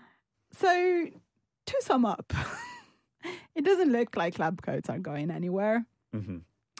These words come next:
Speaker 1: In places like actual labs, uh, they are still useful to protect, y-, you know, to protect people from things like chemical and fire.
Speaker 2: Yeah.
Speaker 1: Um, in fact, there are, you know, very strict regulations over,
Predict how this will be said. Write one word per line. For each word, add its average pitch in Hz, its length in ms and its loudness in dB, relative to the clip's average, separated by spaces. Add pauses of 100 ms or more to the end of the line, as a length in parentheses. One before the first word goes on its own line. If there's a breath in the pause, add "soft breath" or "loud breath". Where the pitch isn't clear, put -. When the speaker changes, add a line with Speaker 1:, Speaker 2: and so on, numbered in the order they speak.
(460 loud breath)
Speaker 1:
In 277 160 4
places 349 340 2
like 392 200 0 (120)
actual 320 460 -4
labs, 370 520 -2 (340)
uh, 208 140 2
they 202 100 0
are 196 80 -2
still - 180 -6
useful 220 500 -2
to - 80 -14
protect, - 520 -6
y-, 208 60 -4 (260)
you 214 120 -2
know, 190 160 -4 (160)
to 214 60 -14
protect - 300 -4
people 185 260 -2
from 185 160 -2
things 170 220 -2
like 156 240 -2
chemical 185 560 -2
and 175 280 -2
fire. 196 600 0 (120)
Speaker 2:
Yeah. 95 180 -6 (260)
Speaker 1:
Um, 214 240 0
in 226 100 4
fact, 185 220 -2
there 185 120 0
are, 160 160 0
you 196 120 -2
know, 180 80 -2
very 170 140 -4
strict - 300 -8
regulations 170 920 -6 (120)
over, 160 560 -4